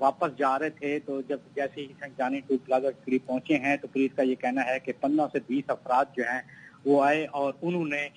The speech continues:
आके, अ, हमला किया और, अ, फायरिंग की। फायरिंग जो है, वो, अ,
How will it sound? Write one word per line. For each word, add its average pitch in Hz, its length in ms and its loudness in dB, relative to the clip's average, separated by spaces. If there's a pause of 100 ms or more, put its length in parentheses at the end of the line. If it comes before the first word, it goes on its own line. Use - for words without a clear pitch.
(220)
आके, 143 420 2
अ, 135 440 0
हमला 160 260 -4
किया 151 260 -6
और, 143 80 -4
अ, 131 320 -6 (400)
फायरिंग 156 240 0
की। 170 180 -8
फायरिंग 165 400 0
जो 156 140 -8
है, 160 160 2
वो, 156 360 -2 (320)
अ, 143 100 0